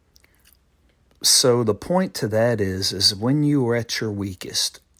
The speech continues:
and or your most desperate, whatever that involves for you, take a step back, as hard as it is,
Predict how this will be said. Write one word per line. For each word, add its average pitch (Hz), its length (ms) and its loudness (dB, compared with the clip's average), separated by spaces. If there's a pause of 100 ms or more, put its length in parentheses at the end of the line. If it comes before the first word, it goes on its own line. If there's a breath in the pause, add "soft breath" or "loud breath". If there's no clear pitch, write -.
(360)
and 107 260 -4
or 98 380 -4 (160)
your 98 180 -6
most 95 540 -6 (260)
desperate, 123 680 -4 (1000)
whatever 107 720 -2 (520)
that 101 160 -6
involves 98 640 -2
for - 180 -6
you, 117 340 -4 (2000 soft breath)
take 123 300 2
a 139 60 4
step 131 460 0
back, 95 400 -2
as 95 140 -2
hard 98 300 -4
as 107 280 -2
it 113 200 -6
is, 92 580 -6